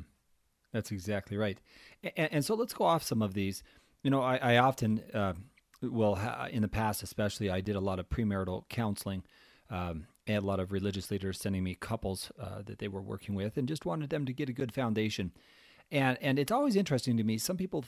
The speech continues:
th-, uh, tend to think that marriage can make problems go away. And, and I think that that's a myth,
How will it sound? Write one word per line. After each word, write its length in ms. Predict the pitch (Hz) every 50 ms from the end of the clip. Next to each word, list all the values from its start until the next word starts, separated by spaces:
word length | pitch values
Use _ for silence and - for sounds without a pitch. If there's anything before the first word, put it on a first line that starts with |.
| - - -
th-, 100 | - -
uh, 40 | 123
tend 200 | - - 165 156
to 40 | 127
think 260 | - - 131 120 104
that 240 | - 127 110 - - _ _ _ - -
marriage 560 | 113 117 135 170 202 226 208 160 123 - -
can 140 | - 120 117
make 240 | 127 139 123 - -
problems 460 | - - 127 123 117 110 104 101 -
go 100 | - 98
away. 360 | 90 92 92 90 - - - _ _ _ _ _ _ _ _ _ _ _ _ _ _ _ _ _ _ _ _ _ _ _ -
And, 180 | 113 117 123
and 140 | 131 131 123
I 60 | 131
think 200 | - - 175 139 127
that 160 | 139 123 -
that's 240 | 131 135 127 - 120
a 40 |
myth, 380 | 107 117 127 101 87 - - -